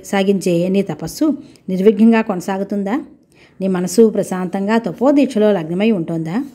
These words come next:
నీ గురు శుశ్రూష ఫలించిందా?" అని అడుగగా శబరి,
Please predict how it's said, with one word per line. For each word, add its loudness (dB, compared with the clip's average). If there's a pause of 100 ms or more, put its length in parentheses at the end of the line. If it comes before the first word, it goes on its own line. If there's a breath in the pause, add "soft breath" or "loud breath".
(520 soft breath)
నీ 6
గురు 2
శుశ్రూష -2 (160)
ఫలించిందా?" -4 (460)
అని -4
అడుగగా 2
శబరి, 2